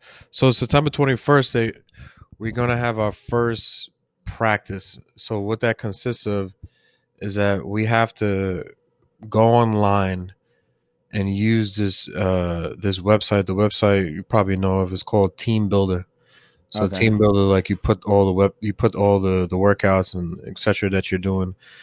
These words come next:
Speaker 1: and then, so then when practice starts, I'm gonna order, 'cause I, I can't see, I can't see the, the student athletes in the physical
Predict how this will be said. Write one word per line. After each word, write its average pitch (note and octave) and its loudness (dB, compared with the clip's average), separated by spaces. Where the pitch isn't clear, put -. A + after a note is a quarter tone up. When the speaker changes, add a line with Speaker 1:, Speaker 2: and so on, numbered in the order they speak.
Speaker 1:
and G2+ 2
then, G2+ 2
so G#2 2
then G2+ 4
when F#2+ 0
practice A2 0
starts, - 2
I'm A#2+ 2
gonna A2 4
order, A2 2
'cause - -2
I, G#2 4
I A2 2
can't B2+ 2
see, A#2 -2
I G2+ -4
can't B2+ -2
see A#2 -2
the, F#2+ -2
the G#2+ -8
student G#2 -2
athletes G2+ -2
in F#2+ -10
the F#2 -8
physical G#2 -2